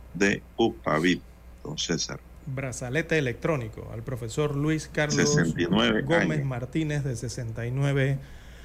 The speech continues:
Speaker 2: años de edad.
Speaker 1: Jubilado ya.
Speaker 2: Jubilado.
Speaker 1: Jubilado ya, cuando debió dejarle esa plaza a otro maestro, otro
Speaker 2: Así
Speaker 1: profesor.
Speaker 2: es, a los sesenta y dos
Speaker 1: Está
Speaker 2: años
Speaker 1: enfermo,
Speaker 2: debió
Speaker 1: váyase.
Speaker 2: No, y antes, porque tienen leyes especiales, ¿no?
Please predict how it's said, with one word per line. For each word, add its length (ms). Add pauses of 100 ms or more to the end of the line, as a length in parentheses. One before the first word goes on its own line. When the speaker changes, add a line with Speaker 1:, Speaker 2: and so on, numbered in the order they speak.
(200)
Speaker 2:
años 580
de 200
edad. 260
Speaker 1:
Jubilado 560
ya. 260 (120)
Speaker 2:
Jubilado. 520
Speaker 1:
Jubilado 460
ya, 240
cuando 260
debió 260
dejarle 300
esa 240
plaza 480
a 60
otro 240
maestro, 420
otro 140
Speaker 2:
Así 80
Speaker 1:
profesor. 520
Speaker 2:
es, 60
a 80
los 160
sesenta 420
y 60
dos 120
Speaker 1:
Está 120
Speaker 2:
años 140
Speaker 1:
enfermo, 180
Speaker 2:
debió 100
Speaker 1:
váyase. 380 (600)
Speaker 2:
No, 200
y 120
antes, 320
porque 200
tienen 280
leyes 340 (200)
especiales, 500
¿no? 160